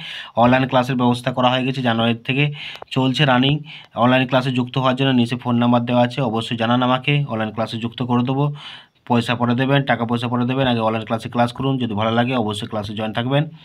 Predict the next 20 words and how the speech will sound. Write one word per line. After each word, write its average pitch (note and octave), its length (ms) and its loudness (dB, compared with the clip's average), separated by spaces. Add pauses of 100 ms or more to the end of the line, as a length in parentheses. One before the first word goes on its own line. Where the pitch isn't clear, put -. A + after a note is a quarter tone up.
(480)
আর A2+ 240 4
আজকে C3 340 2
যে D3+ 120 2
পড়াচ্ছি, C3+ 340 4
আনন্দমার্গ B2+ 400 2
স্কুল C3+ 140 -2
স্ট্যান্ডার্ড A2+ 380 -2
টু C3 80 -4
এর D3 160 2
ভাষা A2+ 200 -6
শিক্ষার, B2+ 400 -2 (440)
এখানে C3+ 300 0
দিয়েছে D3 220 2
শব্দার্থ। B2+ 500 0
তক্র D3 400 0
মানে B2 200 4
গোল, C3 300 2
মেড় A2+ 220 2
মানে G#2+ 200 -2
ভেড়া, A#2 280 2